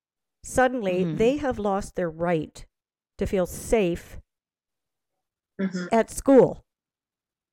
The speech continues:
Speaker 2: Yeah,
Speaker 3: Mm-hmm.
Speaker 2: exactly.
Speaker 3: So that the, the rights of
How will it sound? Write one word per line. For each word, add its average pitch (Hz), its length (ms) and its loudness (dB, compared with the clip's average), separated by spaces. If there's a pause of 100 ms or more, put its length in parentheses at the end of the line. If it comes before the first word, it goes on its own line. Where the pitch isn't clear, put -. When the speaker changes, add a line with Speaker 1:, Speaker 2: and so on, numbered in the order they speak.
Speaker 2:
Yeah, 170 240 -2
Speaker 3:
Mm-hmm. - 200 -10 (540)
Speaker 2:
exactly. 202 520 -4 (100)
Speaker 3:
So 254 460 4
that 240 200 0 (760)
the, 220 180 -4
the 208 180 0
rights 220 420 2
of 208 160 0